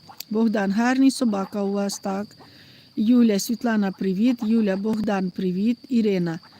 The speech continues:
привіт із Германії. Привіт. Іринко, вам також.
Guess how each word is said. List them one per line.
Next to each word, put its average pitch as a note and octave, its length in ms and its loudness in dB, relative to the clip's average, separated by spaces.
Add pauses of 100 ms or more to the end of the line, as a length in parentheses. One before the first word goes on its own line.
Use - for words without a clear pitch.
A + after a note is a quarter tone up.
(280)
привіт B3 340 4
із A3+ 160 2
Германії. F#3 520 0
Привіт. A#3+ 440 4 (1200)
Іринко, A3+ 500 2
вам A3 200 0
також. G3+ 420 -4